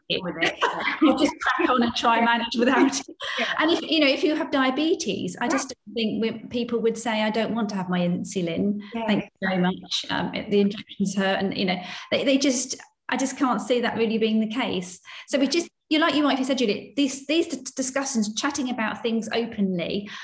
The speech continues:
Speaker 1: hopefully will help being, women being more informed,
Speaker 2: Yeah.
Speaker 1: break the taboo, break the taboos,
Speaker 2: Yeah.
Speaker 1: break the myths,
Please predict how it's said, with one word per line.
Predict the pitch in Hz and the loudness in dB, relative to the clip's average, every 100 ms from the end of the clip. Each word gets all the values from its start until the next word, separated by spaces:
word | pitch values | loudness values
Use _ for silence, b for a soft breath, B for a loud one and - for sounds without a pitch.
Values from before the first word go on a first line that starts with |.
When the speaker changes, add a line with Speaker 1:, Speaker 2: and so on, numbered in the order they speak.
| B | B
Speaker 1:
hopefully | - 311 214 240 220 | -2 0 0 0 0
will | 202 214 | 0 0
help | 262 240 - | 0 0 2
being, | 240 220 - | 0 0 0
women | 240 233 220 | 2 4 4
being | 220 220 | 4 4
more | 220 | 4
informed, | 214 208 262 214 185 190 214 220 B 277 | 2 2 2 2 2 0 -2 -2 B -12
Speaker 2:
Yeah. | - | 0
Speaker 1:
break | 269 - | 0 0
the | 226 | -2
taboo, | 220 214 190 180 - - - | -4 0 0 -2 -8 -10 0
break | 254 254 | 0 0
the | |
taboos, | 226 208 196 175 175 208 220 - | -2 0 2 2 2 2 -2 -4
Speaker 2:
Yeah. | 240 | -2
Speaker 1:
break | 269 277 | 2 2
the | - | 0
myths, | 202 185 220 - - - | 0 0 0 -4 -8 -8